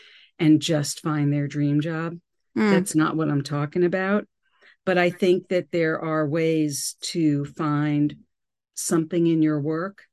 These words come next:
Speaker 1: that really does fill you from the inside out.
Speaker 2: Mm-hmm.
Speaker 1: And so that's what I call my great work, is to help other people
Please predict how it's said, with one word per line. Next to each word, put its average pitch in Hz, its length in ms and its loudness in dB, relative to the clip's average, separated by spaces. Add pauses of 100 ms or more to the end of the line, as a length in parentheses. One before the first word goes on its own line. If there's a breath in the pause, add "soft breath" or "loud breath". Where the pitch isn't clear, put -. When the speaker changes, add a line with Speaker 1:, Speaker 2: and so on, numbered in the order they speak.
(240)
Speaker 1:
that 170 180 -4
really 175 380 0
does 147 760 -2 (300)
fill 165 220 4
you 135 260 2
from 254 240 4
the 190 140 6
inside 208 420 2
out. 311 320 0 (340)
Speaker 2:
Mm-hmm. 196 500 4
Speaker 1:
And 175 360 4
so 165 540 -2
that's 180 360 -8
what 165 120 -2
I 151 280 0
call 151 280 -4
my 151 220 2
great 151 300 -4
work, 135 320 -4
is 151 180 -6
to 160 100 -8
help 147 340 -2
other 151 260 0
people 139 640 -4